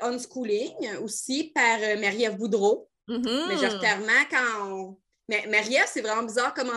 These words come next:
Speaker 1: on s'est rencontrés. On était sur un groupe de mamans à la maison. Elle avait un blog, j'avais un blog. Elle a posté un article, euh, puis j'étais comme, «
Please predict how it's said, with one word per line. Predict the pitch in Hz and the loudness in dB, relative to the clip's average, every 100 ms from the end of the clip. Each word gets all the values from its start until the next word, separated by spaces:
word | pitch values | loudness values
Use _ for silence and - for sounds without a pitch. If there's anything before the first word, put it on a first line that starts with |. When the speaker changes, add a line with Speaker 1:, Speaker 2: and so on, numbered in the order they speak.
| 226 | -6
Speaker 1:
on | 214 214 | -8 -8
s'est | 208 | -4
rencontrés. | 220 214 208 190 302 | -2 -2 -4 -6 -2
On | 302 | 0
était | 285 | 2
sur | 240 240 | 2 0
un | 220 208 | -2 -2
groupe | 208 285 269 | -4 -4 4
de | 240 240 | 6 6
mamans | 226 220 | 4 2
à | 240 | 2
la | 254 | 2
maison. | 247 214 202 214 285 - _ - - - - 202 | 0 -2 -2 -6 -8 -14 _ -20 -20 -20 -2 4
Elle | 202 | 4
avait | 208 | 6
un | 262 | 4
blog, | 247 220 214 220 226 - | 4 4 4 4 0 -6
j'avais | 214 214 208 240 | -8 -2 0 0
un | 226 | -2
blog. | 196 202 214 226 - | -2 -2 0 -2 -4
Elle | 202 190 | 0 2
a | 190 190 | 4 4
posté | 190 254 254 330 | 2 -6 -4 -2
un | 320 269 | 0 2
article, | 233 - - 269 320 - - _ _ _ _ _ _ _ _ - | 0 -2 -8 -6 -6 -10 -20 _ _ _ _ _ _ _ _ 0
euh, | 180 180 | 4 6
puis | 175 - | 4 -2
j'étais | - 196 | -4 -2
comme, « | 233 233 | -4 -6